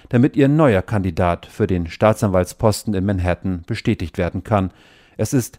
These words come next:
Jay Clayton, bislang Chef der Börsenaufsicht S E C. Laut Medienberichten würde er gerne zurück nach New York.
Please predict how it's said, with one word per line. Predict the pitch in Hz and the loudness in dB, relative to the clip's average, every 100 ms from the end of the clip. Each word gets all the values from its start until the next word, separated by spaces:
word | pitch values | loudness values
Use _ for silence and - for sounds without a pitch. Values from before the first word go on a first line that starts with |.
| _ | _
Jay | - 147 | 0 0
Clayton, | - 147 131 117 110 _ _ | 2 0 2 -2 -2 _ _
bislang | - - 143 135 | -8 0 2 2
Chef | - 156 | 0 -2
der | - 123 | 0 0
Börsenaufsicht | 113 107 110 92 92 107 92 - _ | 0 0 0 -4 -4 -6 -6 -10 _
S | 92 - | -10 -8
E | 110 | -10
C. | - - - _ _ _ _ _ - - - | -10 -10 -10 _ _ _ _ _ -20 -10 0
Laut | 147 | 2
Medienberichten | 156 131 98 92 110 - 117 | 2 2 2 2 0 0 -2
würde | 110 120 | 2 2
er | - | 2
gerne | 104 107 101 90 | 0 2 2 -2
zurück | - 95 90 | -6 -10 -8
nach | 95 - | -8 -4
New | 117 | -2
York. | 101 76 - | -2 -4 -10